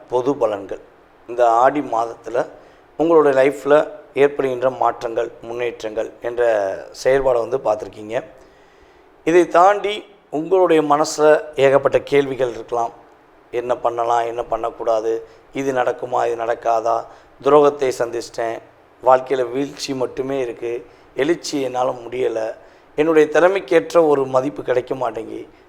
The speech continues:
அப்படிங்கிற நிறைய விஷயங்கள் உங்களுடைய மனதுக்குள்ள இருக்கு அப்படின்னா, இப்ப பார்த்த பொது பலன்கள்ல உங்களுக்கு இருபது சதவீதம் கடந்த காலங்கள்ல நடந்திருக்கும்.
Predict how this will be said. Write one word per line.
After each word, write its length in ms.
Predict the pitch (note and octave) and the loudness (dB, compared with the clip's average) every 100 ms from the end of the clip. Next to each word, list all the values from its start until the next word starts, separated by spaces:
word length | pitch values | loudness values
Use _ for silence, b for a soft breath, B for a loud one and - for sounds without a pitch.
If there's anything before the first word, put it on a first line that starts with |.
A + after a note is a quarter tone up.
| - | -8
அப்படிங்கிற 300 | - E3 D#3 | -6 -2 -2
நிறைய 420 | C#3+ D#3+ C3+ B3 | -2 -2 4 6
விஷயங்கள் 540 | E3+ - F3+ F3+ D3+ - - | 4 2 2 2 2 -2 -10
உங்களுடைய 440 | C3+ C3 C3 B2 | -4 -2 -2 -4
மனதுக்குள்ள 460 | C3 C3+ C3+ B2+ A#2 | -4 -4 -2 -4 -4
இருக்கு 380 | A#2+ B2 C3 A#2 | -8 -6 -4 -4
அப்படின்னா, 340 | - G#2 B2+ - - _ _ b b b b b b _ _ _ _ - | -6 -12 -12 -12 -20 _ _ b b b b b b _ _ _ _ -10
இப்ப 180 | C#3+ D#3+ | -2 2
பார்த்த 380 | D#3+ F3 F#3+ F3+ | 6 6 4 0
பொது 380 | - D#3 E3+ | 0 0 0
பலன்கள்ல 600 | F#3 E3+ D#3+ D#3+ D3+ D3+ | 4 4 4 2 2 4
உங்களுக்கு 400 | D#3+ D#3 C#3 B2+ | 2 2 -2 -4
இருபது 280 | C3+ D3 D3+ | -4 -2 -2
சதவீதம் 600 | C#3+ C#3 C#3 C3+ D3 D3 | 0 2 2 2 -2 -4
கடந்த 280 | - B2+ B2+ | -4 -2 -2
காலங்கள்ல 460 | B2+ C3+ C3+ C3+ B2+ | 0 2 2 2 2
நடந்திருக்கும். 580 | B2+ B2 B2 A#2 C3 | 0 -2 -6 -6 -10